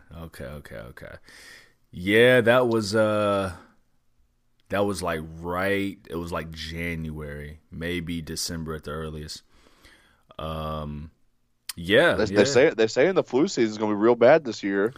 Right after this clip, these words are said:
Speaker 2: <laughs>
Speaker 1: I b-, <laughs> I fucking bet it is.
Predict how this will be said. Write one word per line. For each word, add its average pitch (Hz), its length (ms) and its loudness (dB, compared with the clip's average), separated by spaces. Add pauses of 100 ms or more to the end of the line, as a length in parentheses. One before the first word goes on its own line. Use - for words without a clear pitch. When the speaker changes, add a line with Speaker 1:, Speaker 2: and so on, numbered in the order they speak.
(120)
Speaker 2:
<laughs> - 460 -2
Speaker 1:
I 202 160 6
b-, 214 200 -4 (300)
<laughs> - 220 -6
I 131 200 -6
fucking - 480 -4
bet 98 200 0
it 85 100 -6
is. 80 360 -12